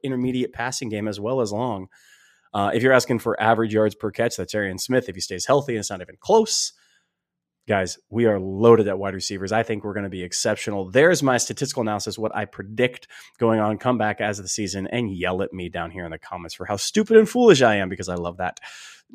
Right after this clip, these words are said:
Truly, it's awesome. How, how you doing, Bama fan, by the way? Uh, hey, this has been Locked On Bulldogs here on Locked On Podcast Network, your team every day. We'll be back tomorrow with a special guest talking about them Croots.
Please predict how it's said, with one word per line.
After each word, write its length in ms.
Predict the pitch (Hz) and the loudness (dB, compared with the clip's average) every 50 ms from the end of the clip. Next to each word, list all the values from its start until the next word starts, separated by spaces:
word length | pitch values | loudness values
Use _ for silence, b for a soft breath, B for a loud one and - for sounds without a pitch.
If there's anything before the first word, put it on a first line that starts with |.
| - - - | -20 -10 -6
Truly, 360 | - - 120 95 85 85 80 | -4 -2 0 0 0 -2 -6
it's 140 | 85 - 87 | -6 -6 -6
awesome. 320 | 85 87 - - 85 87 | -6 -6 -8 -10 -8 -6
How, 160 | 98 98 95 - - | -4 -4 -4 -6 -6
how 80 | - 107 | -4 -4
you 80 | 101 | -2
doing, 160 | 92 90 85 82 | -2 -4 -6 -6
Bama 240 | 82 82 82 82 | -8 -8 -10 -10
fan, 180 | - 85 82 82 | -10 -10 -10 -10
by 80 | 82 82 | -8 -8
the 80 | 85 | -8
way? 120 | 85 85 87 B B B B B B B B B B B _ - | -8 -8 -10 B B B B B B B B B B B _ -2
Uh, 240 | 107 98 98 98 - | 2 4 4 4 4
hey, 180 | - 120 135 131 | 6 8 8 8
this 120 | 117 120 | 8 8
has 80 | 117 127 | 6 6
been 120 | 127 131 | 8 8
Locked 200 | 120 120 117 - | 10 10 10 8
On 140 | 131 120 110 | 8 6 6
Bulldogs 260 | 113 110 107 107 104 | 6 4 4 4 4
here 100 | - 156 | 2 4
on 40 | 170 | 4
Locked 180 | 147 127 110 - | 4 4 2 0
On 140 | 107 104 - | -2 -2 -2
Podcast 420 | - 107 104 - - 104 95 - | -2 -2 -2 -4 -6 -8 -6 -8
Network, 240 | 101 90 98 98 110 | -8 -8 -6 0 4
your 160 | 143 156 151 | 4 6 4
team 300 | - - 147 131 120 120 | 4 2 2 2 2 2
every 240 | - 123 117 117 113 | 2 0 0 2 0
day. 220 | 107 104 101 98 95 | 2 2 2 2 2
We'll 240 | 98 123 135 127 | 0 0 2 2
be 80 | 113 101 | 2 0
back 460 | 90 98 110 117 120 - - - - _ _ - | 0 -2 -2 -2 -2 -4 -10 -20 -20 _ _ -14
tomorrow 640 | - - 110 98 95 95 107 120 120 98 90 87 | -10 -8 -8 -6 -4 -2 -2 -2 -2 -2 -2 -4
with 140 | 85 85 87 | -6 -8 -10
a 60 | 87 | -10
special 360 | - - - 165 160 - 196 175 | -12 -10 -8 -8 -6 -6 -6 -6
guest 320 | 127 92 87 87 - - b b b b b - | -6 -6 -8 -8 -10 -12 b b b b b -10
talking 340 | - 110 107 - - 131 104 | -8 -6 -6 -6 -6 -8 -10
about 360 | 87 78 85 85 85 - - _ _ _ _ _ - | -10 -10 -10 -10 -10 -10 -12 _ _ _ _ _ -8
them 240 | 90 101 107 110 | -4 -4 -4 -4
Croots. 680 | - - - 185 170 160 156 - - - - - - - | -2 2 4 6 6 6 4 0 -2 -2 -2 -2 -4 -8